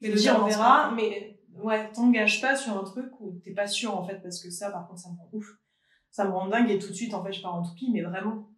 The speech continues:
Speaker 2: Et en plus, le pire, c'est que je le sais, mais j'arrive pas à le contrôler, tu vois.
Speaker 1: Ouais.
Speaker 2: Je, je sais que là, j-, en fait, je suis en train de surréagir. Alors, je, en général, quand c'est comme ça, j'envoie un message et je dis, « Ouais, ok, d'accord. » Et puis voilà. En gros, je dis plus rien, mais moi, dans ma tête, mais c'est, c'est genre, c'est une tornade, quoi. Je suis en mode, «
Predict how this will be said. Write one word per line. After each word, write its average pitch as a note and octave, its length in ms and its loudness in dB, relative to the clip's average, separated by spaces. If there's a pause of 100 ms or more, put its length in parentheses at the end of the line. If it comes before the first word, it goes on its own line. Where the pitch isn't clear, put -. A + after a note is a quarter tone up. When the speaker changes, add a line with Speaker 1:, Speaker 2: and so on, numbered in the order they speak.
(600)
Speaker 2:
Et B3 60 4
en G#3 100 4
plus, C#4 200 -2
le G#3+ 60 0
pire, D4 160 -2
c'est A3 140 -4
que G3 200 -4 (720)
je G3+ 200 0
le G3 60 6
sais, C4+ 520 2
mais G#3+ 80 -2
j'arrive F#3+ 440 -6
pas A#3+ 100 0
à B3 60 6
le A#3+ 80 -2
contrôler, A#3+ 400 -4
tu A#3 180 -8
vois. G3+ 300 -8
Speaker 1:
Ouais. G#3+ 200 -14
Speaker 2:
Je, G3 360 0
je G#3 180 0
sais C4+ 220 0 (160)
que A#3 80 -2
là, G#3+ 200 2
j-, G#3 100 -6
en F3 60 -8
fait, G#3 140 -6
je - 60 -6
suis G#3 80 -6
en F#3 100 -4
train F#3+ 220 -8
de G3 120 -2
surréagir. G3+ 640 -4
Alors, - 280 -4 (320)
je, G#3 160 -12 (580)
en G#3+ 100 4
général, G#3+ 600 2
quand F#3+ 160 -12
c'est G#3 120 -10
comme G3 140 -10
ça, G3+ 160 -10
j'envoie F#3 260 -12
un F#3 40 -16
message G3+ 240 -12
et G3 40 -8
je F3+ 60 -10
dis, « F3+ 140 -10
Ouais, F#3+ 100 -8
ok, F#3 160 -16
d'accord. » F3+ 240 -16 (160)
Et - 20 -20
puis F#3+ 160 -20
voilà. F#3+ 360 -16
En G3+ 160 -6
gros, G#3+ 100 2
je G#3+ 80 0
dis - 120 -6
plus - 120 -10
rien, A#3+ 280 0
mais G3+ 100 -2
moi, A#3 380 2
dans G#3 100 0
ma F#3+ 140 -2
tête, B3+ 260 -6
mais G3+ 80 -4
c'est, F#3 500 -8
c'est G3+ 200 -10
genre, F#3+ 220 -4
c'est F#3 140 -8
une F3 140 -10
tornade, A3+ 480 4
quoi. G#3 100 -2
Je G3 60 -2
suis G3+ 220 -8
en G3 100 -8
mode, « G3+ 420 -4